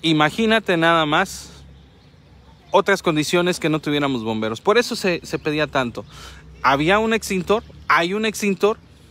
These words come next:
No lo hay. Quizás si hubiera habido un extintor, la primera persona que vio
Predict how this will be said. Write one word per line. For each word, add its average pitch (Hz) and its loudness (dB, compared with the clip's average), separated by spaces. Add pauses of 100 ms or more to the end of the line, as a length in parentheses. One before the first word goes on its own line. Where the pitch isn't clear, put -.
(240)
No 156 2
lo 233 2
hay. 254 0
Quizás 226 2
si 233 -6
hubiera 214 4
habido 214 0
un 208 -2
extintor, 202 0
la 208 2
primera 175 -2
persona 180 -2
que 151 -4
vio 165 2